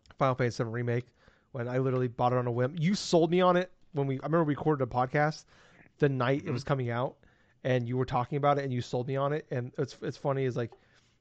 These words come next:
Speaker 1: you sold me on the game, like, how hyped you were, like, or how, how could it, could have been, or how good it will be.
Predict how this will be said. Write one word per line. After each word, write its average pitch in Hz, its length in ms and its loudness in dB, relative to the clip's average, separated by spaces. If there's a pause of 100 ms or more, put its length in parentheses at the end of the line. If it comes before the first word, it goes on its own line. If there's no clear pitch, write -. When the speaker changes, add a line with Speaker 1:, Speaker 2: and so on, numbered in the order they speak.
(760)
Speaker 1:
you 151 340 -2
sold 151 300 2
me 151 60 2
on 143 100 2
the 147 60 -2
game, 147 340 2
like, 131 180 -4
how 123 180 -4
hyped 123 280 -2
you 131 60 -4
were, 135 400 0
like, 135 100 -4
or 131 140 4
how, 139 180 4
how 120 420 -2 (100)
could 143 260 0
it, 143 180 -6
could 143 120 -4
have 135 60 -8
been, 147 220 0 (480)
or 131 140 -2
how 139 160 2
good 143 200 2
it 151 80 0
will 151 120 -2
be. 160 260 0